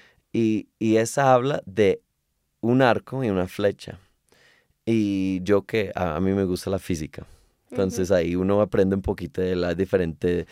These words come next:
Speaker 2: A mí también me
Speaker 1: tipos.
Speaker 2: encanta
Speaker 1: Sí,
Speaker 2: la física.
Speaker 1: ama-, <laughs> amas la, la física. Um, pero yo me pen-, pon-, pongo a pensar en ese arco y como que el arco, hay algo en, en física que se llama como energía po-, de, de potencia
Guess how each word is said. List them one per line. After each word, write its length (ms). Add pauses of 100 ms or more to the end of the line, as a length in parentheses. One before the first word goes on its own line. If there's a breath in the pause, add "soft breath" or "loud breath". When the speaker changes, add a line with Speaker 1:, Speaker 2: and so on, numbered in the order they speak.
Speaker 2:
A 100
mí 140
también 220
me 60
Speaker 1:
tipos. 180
Speaker 2:
encanta 240
Speaker 1:
Sí, 160
Speaker 2:
la 240
física. 260
Speaker 1:
ama-, 500
<laughs> 40
amas 580
la, 140
la 180
física. 500 (460 loud breath)
Um, 360 (100)
pero 180
yo 180
me 140
pen-, 340
pon-, 300
pongo 280
a 100
pensar 420
en 80
ese 240
arco 400 (720 soft breath)
y 180
como 380
que 340 (400)
el 220
arco, 600
hay 140
algo 240
en, 220
en 320
física 480
que 160
se 100
llama 320
como 400
energía 540
po-, 260
de, 440
de 120
potencia 760